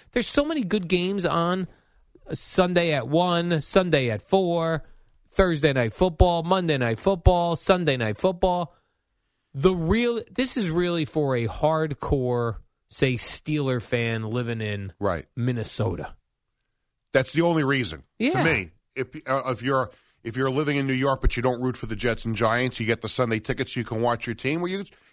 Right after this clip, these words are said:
Speaker 2: you know, how about this? How about you get up and go to a sports bar?
Speaker 1: You could do that.
Speaker 2: And go watch it.
Speaker 1: I always found it
Speaker 2: I
Speaker 1: very
Speaker 2: would never get the Sunday ticket because
Speaker 1: No, this
Speaker 2: the
Speaker 1: is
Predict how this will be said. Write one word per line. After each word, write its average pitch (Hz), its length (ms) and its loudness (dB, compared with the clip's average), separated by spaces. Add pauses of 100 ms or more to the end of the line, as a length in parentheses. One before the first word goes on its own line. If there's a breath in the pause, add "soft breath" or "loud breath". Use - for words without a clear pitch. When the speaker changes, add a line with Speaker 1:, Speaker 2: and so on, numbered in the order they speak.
Speaker 2:
you 170 80 -10
know, 220 100 0
how 202 140 2
about 233 220 -2
this? 226 160 -2
How 170 80 4
about 175 120 0
you 165 100 -2
get 160 80 0
up 156 100 -4
and 147 100 -6
go 151 60 0
to 143 100 -2
a 123 40 -4
sports - 340 -10
bar? - 240 -14 (580)
Speaker 1:
You 214 80 0
could 196 120 0
do 165 140 0
that. 147 280 -2 (200)
Speaker 2:
And 113 80 -8
go 117 80 2
watch 98 320 -2
it. - 80 -18
Speaker 1:
I 220 60 6
always 277 160 -2
found 180 160 4
it 160 60 6
Speaker 2:
I 185 40 6
Speaker 1:
very 135 200 4
Speaker 2:
would 123 80 0
never 156 460 2
get 120 220 0
the 113 80 -8
Sunday 113 360 0
ticket 113 380 -2
because 120 180 2
Speaker 1:
No, 117 60 2
this 147 120 2
Speaker 2:
the 131 80 2
Speaker 1:
is 127 140 0